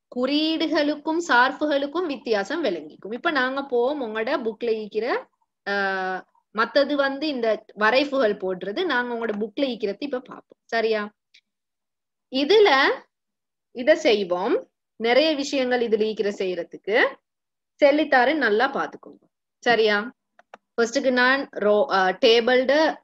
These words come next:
அஹ், row, first ரோவை எழுதுறேன், ஹெட்டிங்ஸை எழுதுறேன், Number. உங்களுக்கு அடுத்தடுத்த செல்லுக்கு போகணுமெண்டா கீபோர்டுல tab என்று சொல்லி ஒரு button ஒண்டிக்கிறேன், அந்த கீயை உங்களுக்கு அமுக்கலாம். அடுத்தடுத்த களத்துக்கு போகணுமெண்டா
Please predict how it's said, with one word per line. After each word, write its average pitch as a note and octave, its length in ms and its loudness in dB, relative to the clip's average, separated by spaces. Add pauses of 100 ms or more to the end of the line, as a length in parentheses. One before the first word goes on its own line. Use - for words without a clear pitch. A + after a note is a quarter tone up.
(140)
அஹ், F#3 440 2
row, G#3+ 440 0 (200)
first G#3+ 380 -4
ரோவை A3+ 280 2
எழுதுறேன், F#3+ 440 -4
ஹெட்டிங்ஸை G#3+ 560 -2
எழுதுறேன், F3 480 -6
Number. F#3 680 -6 (380)
உங்களுக்கு E4 420 2
அடுத்தடுத்த C#4+ 880 4
செல்லுக்கு B3 440 2
போகணுமெண்டா B3 880 2
கீபோர்டுல C4 560 2
tab A3+ 320 0
என்று C#4+ 240 2
சொல்லி B3+ 300 0
ஒரு B3 140 2
button A3 320 -2
ஒண்டிக்கிறேன், F#3 380 -4
அந்த C4+ 460 -2
கீயை A#3+ 180 -2
உங்களுக்கு A#3 600 -2 (240)
அமுக்கலாம். G#3+ 580 0
அடுத்தடுத்த C#4 840 2
களத்துக்கு A3 440 0
போகணுமெண்டா E3 600 -6